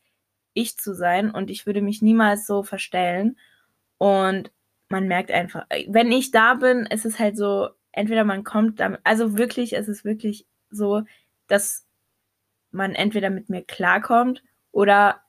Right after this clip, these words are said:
man gar nichts mit mir zu tun haben möchte. Und bei dir ist es eher so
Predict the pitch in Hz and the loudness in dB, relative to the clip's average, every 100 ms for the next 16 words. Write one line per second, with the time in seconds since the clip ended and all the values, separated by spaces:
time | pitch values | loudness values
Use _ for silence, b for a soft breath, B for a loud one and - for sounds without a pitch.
0 | _ 190 190 180 185 190 - 170 - - | _ -10 -4 0 2 0 -6 -14 -14 -16
1 | - - 202 208 214 214 220 226 247 - | -14 -6 -2 2 4 2 0 -4 -6 -8
2 | B B 208 247 214 247 233 247 240 - | B B 2 2 6 4 4 -2 -4 0
3 | 214 214 202 214 | 0 0 0 0